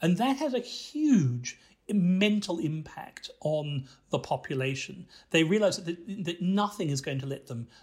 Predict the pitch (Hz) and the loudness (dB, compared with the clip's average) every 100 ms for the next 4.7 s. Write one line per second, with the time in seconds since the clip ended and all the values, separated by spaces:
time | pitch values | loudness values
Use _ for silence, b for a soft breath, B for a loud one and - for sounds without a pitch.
0 | b 131 135 131 - 135 - 139 120 - | b 2 2 -2 -2 -2 0 0 0 -6
1 | - 160 170 170 170 160 143 - B B | -4 0 2 2 2 -2 -6 -12 B B
2 | - - - 190 190 - 180 160 - 160 | -2 0 4 6 6 6 -2 -2 0 0
3 | 156 160 151 139 - - B B 147 156 | -2 -4 -6 -6 -6 -10 B B 0 4
4 | 165 160 - - 151 143 139 | 4 4 0 4 4 4 2